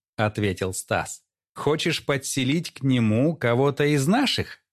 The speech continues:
Ну, тогда папаша точно не захочет забежать к сыну на чашку чая». «Наоборот», покачал головой Гуров.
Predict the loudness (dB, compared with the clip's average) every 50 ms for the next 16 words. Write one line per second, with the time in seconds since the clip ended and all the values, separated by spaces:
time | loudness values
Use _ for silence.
0 | _ _ 0 2 2 4 4 4 2 2 2 0 0 2 2 2 0 0 2 2
1 | 0 2 2 2 2 2 2 2 0 0 2 2 2 2 2 2 2 2 4 4
2 | 4 4 4 2 0 2 2 2 2 2 0 0 0 0 2 2 2 2 2 2
3 | 2 0 0 -4 -8 -6 -2 2 4 4 4 4 4 4 4 2 2 2 2 2
4 | 2 2 2 0 0 -2 -2 0 2 2 2 2 2 0 -2 -4 -8 -10 -14 _
5 | _ _ _ _ _ _ _ _ _ -4 0 0 2 2 2 2 0 2 0 0
6 | 2 2 2 0 0 -4 -10 _ _ _ _ _ _ _ -4 -4 -2 -2 -2 -4
7 | -2 -2 0 0 0 0 0 0 2 2 2 0 0 0 0 -2 -2 -4 -4 -4
8 | -6 -8 -12